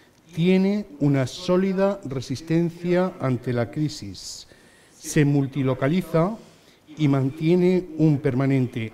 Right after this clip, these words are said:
arraigo a su territorio". La verdad es que haber escrito esto te pone en un compromiso, porque hay que defender la, la, la tesis.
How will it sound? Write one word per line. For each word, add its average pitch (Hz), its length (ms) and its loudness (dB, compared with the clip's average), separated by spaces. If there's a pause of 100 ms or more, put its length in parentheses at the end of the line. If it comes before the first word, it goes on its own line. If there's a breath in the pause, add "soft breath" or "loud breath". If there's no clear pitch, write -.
arraigo 160 720 0
a 135 80 -4
su 123 140 -8
territorio". 110 640 -8 (520 loud breath)
La 120 60 -8
verdad 123 180 -2
es 147 80 -4
que 170 80 -4
haber 160 140 2
escrito 156 340 -4
esto 165 200 -4
te 147 100 -6
pone 143 180 -2
en 135 60 0
un 127 120 -2
compromiso, 123 520 -4
porque 123 240 -4
hay 139 160 0
que 151 80 0
defender 131 460 0
la, 123 340 0 (480 loud breath)
la, 113 680 -2
la 113 300 -4
tesis. - 460 -14